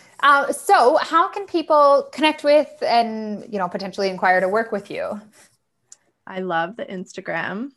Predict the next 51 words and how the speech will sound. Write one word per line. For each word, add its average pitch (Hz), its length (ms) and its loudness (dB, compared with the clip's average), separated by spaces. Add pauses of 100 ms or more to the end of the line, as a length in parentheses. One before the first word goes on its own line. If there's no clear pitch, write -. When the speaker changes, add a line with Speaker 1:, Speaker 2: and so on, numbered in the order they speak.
Speaker 1:
Yep. 175 260 -6
Speaker 2:
I've 170 340 -12
been 185 140 -4
joking 180 420 -4
that 180 160 -6
twenty 175 260 -8
twenty-one 180 460 -6
is 190 140 -8
the 170 100 -10
year 143 160 -8
of 180 160 -8
D 165 160 -10
Ms. 165 460 -6
So 139 360 -4 (160)
Speaker 1:
<laughs> - 220 -14
Speaker 2:
feel 202 220 0
free 339 260 0
to 254 140 -6 (160)
just 269 240 -6
D 226 200 -2
M 202 160 2
me 214 140 -2
in 190 80 -2
there. 175 400 -2
I 185 120 -6
love 208 180 -4
sending 339 260 0
voice 175 260 -2
notes 220 220 -4
and 233 100 -8
stuff. 220 260 0
And 208 80 -6
it's 185 140 -12
just - 200 -18
so 220 80 -10
much 214 340 -10 (680)
more 190 640 -2 (180)
real, 175 480 0
I 165 140 2
feel 165 180 -2
like, 147 200 0
Speaker 1:
Yeah. 147 120 -2
Speaker 2:
than 143 120 -10
an - 120 -20
email. 196 460 -2
So 170 260 0 (760)
Instagram 220 560 0
at 185 240 2
Love 185 140 0
Your 190 100 -2
Mondays, 180 640 -4